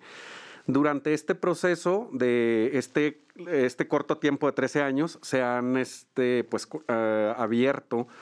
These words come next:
un poquito de opciones a como estábamos antes y, pues, hemos contribuido, eh, a, con la ayuda de todas las poblaciones y de otras organizaciones a, eh,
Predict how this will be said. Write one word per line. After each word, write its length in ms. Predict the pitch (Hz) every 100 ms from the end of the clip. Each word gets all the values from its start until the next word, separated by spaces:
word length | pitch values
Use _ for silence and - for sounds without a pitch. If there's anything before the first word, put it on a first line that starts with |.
| - -
un 120 | 120
poquito 460 | 127 135 123 127
de 560 | 123 120 113 107 101 107
opciones 760 | 131 - - 147 151 135 151 - - - -
a 240 | 110 110
como 160 | - 107
estábamos 520 | - 120 120 135 123
antes 460 | 170 156 170 202 - - - - -
y, 80 | 131
pues, 340 | 143 127 165 156
hemos 300 | 135 151 -
contribuido, 840 | 170 160 151 151 165 165 160 208 - - - -
eh, 640 | 113 110 107 104 101 98
a, 140 | - 107
con 220 | - 110
la 60 | 110
ayuda 280 | 117 131
de 140 | 139 131
todas 280 | - 123 139
las 140 | 147
poblaciones 800 | - 147 147 165 175 151 175 -
y 140 | 123 117
de 260 | 110 110 -
otras 360 | 120 143 143
organizaciones 840 | 160 156 160 165 160 185 160 190 - - - - -
a, 380 | 131 147 170 - - -
eh, 320 | 123 120 117